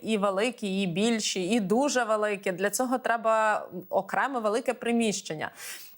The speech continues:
Можна не називати локації, не треба, але наскільки це велике приміщення і як воно усе у вас там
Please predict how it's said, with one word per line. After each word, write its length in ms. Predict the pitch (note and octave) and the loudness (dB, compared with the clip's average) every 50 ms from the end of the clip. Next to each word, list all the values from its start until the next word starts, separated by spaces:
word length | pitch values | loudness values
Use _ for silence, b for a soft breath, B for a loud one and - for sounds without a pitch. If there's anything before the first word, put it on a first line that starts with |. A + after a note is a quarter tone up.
| - - A3 | 0 4 4
Можна 340 | A#3 B3+ C#4 D4 C#4 C#4 | 6 4 4 2 0 0
не 120 | C4 B3+ B3 | 0 0 0
називати 440 | B3 A#3+ A#3 A#3+ A#3+ C#4 C#4 C4 A#3 | 0 0 2 2 2 2 0 -2 -2
локації, 480 | A3 G#3 G#3 G#3+ G3 F#3+ F#3+ F#3+ G3 | -2 0 0 0 0 0 0 -2 -2
не 120 | G3 G#3 G#3+ | -2 -2 0
треба, 400 | - A#3+ B3 A3 G3 F#3+ F#3 - | 0 0 0 0 0 0 0 2
але 260 | F#3+ G3+ G3+ G#3 G3+ F#3+ | 2 2 2 2 0 0
наскільки 540 | F#3+ G3+ G#3+ F#3 - - C#4 C4 A#3+ B3 | -2 0 0 0 0 -2 -2 0 0 0
це 140 | A#3+ - B3+ | 2 2 2
велике 300 | A3 A#3+ B3 C4 B3+ A#3+ | 2 2 0 0 0 -2
приміщення 840 | A3 - - A3 A3+ C4+ G4 G#4 - - C#4+ A#3 G#3 G3 F#3 F#3 - - - - | -2 -2 -2 0 2 2 2 2 2 0 0 0 0 0 -2 -2 -4 -8 -12 -4
і 420 | - A3 G#3+ A3 A3 A3 G#3+ - - - - - | 0 2 2 4 4 4 2 2 0 -4 -8 -4
як 360 | - F#3+ G3 A3+ B3 B3 - | 0 0 2 0 0 -2 -4
воно 220 | G#3+ A3 G#3+ G#3 - | -4 -2 -2 -2 -2
усе 440 | - - F#3 - - G3 G3 G3+ G3 | -4 -4 -4 -2 0 2 2 2 0
у 140 | F#3+ F3+ | 0 0
вас 480 | E3+ F#3 F#3 F#3 F#3 - - - - - F3 - - | 0 0 2 2 0 -2 -2 -4 -4 -6 -10 -4 -4
там 320 | F3+ F3+ F3 E3+ E3 F3 | -2 -2 -2 -6 -12 -14